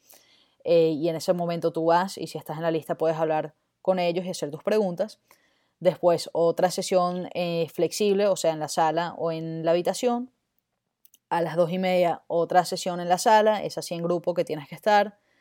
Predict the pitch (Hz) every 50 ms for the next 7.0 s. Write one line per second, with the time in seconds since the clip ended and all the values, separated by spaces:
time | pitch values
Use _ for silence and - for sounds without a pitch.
0 | _ _ _ _ _ _ _ _ _ - - 170 170 165 160 156 - - - 180
1 | 160 170 190 190 190 185 185 185 185 185 185 185 190 160 - _ _ _ - -
2 | 170 170 - 180 185 185 175 - 214 208 196 - 262 254 254 247 254 254 254 254
3 | _ _ _ _ _ _ _ _ _ _ _ _ _ - 180 175 175 170 170 170
4 | 165 - - 160 165 170 165 165 165 160 165 - - 220 208 202 196 - 202 208
5 | 202 - 170 156 160 180 180 175 175 175 175 175 180 180 175 139 - 160 156 165
6 | 160 156 160 147 - 156 170 160 160 160 160 160 175 202 208 196 180 170 185 226